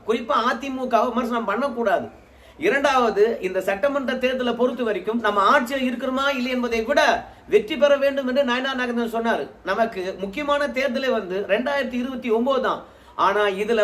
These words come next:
ஒழுங்கா உழைச்சோம்னா தான் ரெண்டாயிரத்தி இருபத்தி ஒன்பது ஆன நம்ம தேர்தல் வந்து பாத்தீங்கன்னா நமக்கு வசப்படும் அப்படின்லாம் சொன்னாரு. சுருக்கமா சொல்ல போனோம்னா ரெண்டாயிரத்தி இருபத்தி ஆறு தேர்தல் நமக்கானது இல்லை என்று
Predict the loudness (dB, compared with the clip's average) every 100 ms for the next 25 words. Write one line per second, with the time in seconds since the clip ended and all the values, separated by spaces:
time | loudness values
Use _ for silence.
0 | 6 4 4 2 4 4 2 0 -2 0
1 | -2 -2 -2 -2 -4 -4 -4 -6 -4 -2
2 | 0 4 4 2 -2 -2 -2 -2 -2 -2
3 | 0 0 0 0 0 0 -4 -6 -4 -2
4 | -2 -2 0 0 0 -2 -2 -4 -8 -20
5 | -10 -4 -2 0 2 0 0 0 2 2
6 | 2 0 -2 -14 -20 -20 -12 -4 -4 -2
7 | 0 2 2 -2 -2 -2 0 2 2 0
8 | -2 -2 2 0 0 -4 -4 -2 2 2
9 | 0 2 2 2 -2 0 0 -2 -2 -2
10 | 0 0 -2